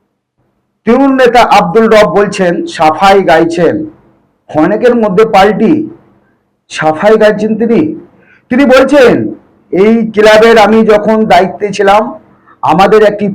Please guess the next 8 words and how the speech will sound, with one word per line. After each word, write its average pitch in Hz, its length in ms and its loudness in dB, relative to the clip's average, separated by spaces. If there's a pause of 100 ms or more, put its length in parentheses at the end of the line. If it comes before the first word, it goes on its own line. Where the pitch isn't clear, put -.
পরিকল্পনা 170 640 -2
ছিল 175 380 -4
সুব্রত 202 720 -4
স্মৃতি 180 360 -6
সংঘের 170 420 -2
পাশে 160 280 -2
যে 147 180 -2
জায়গাটা, 139 680 -2